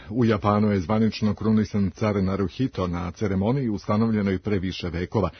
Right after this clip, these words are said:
koje je prisustvovalo oko dve hiljade zvanica iz sto osamdeset država.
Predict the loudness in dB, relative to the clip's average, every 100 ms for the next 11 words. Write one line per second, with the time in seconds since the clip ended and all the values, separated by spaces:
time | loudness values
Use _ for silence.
0 | -18 -4 0 0 -2 -6 -6 -4 -2 0
1 | 0 -2 -4 -2 -4 -4 -8 -8 -8 -4
2 | -2 -2 -2 -4 -4 -6 -4 -4 -4 -6
3 | -6 -8 -8 -6 -2 -2 -4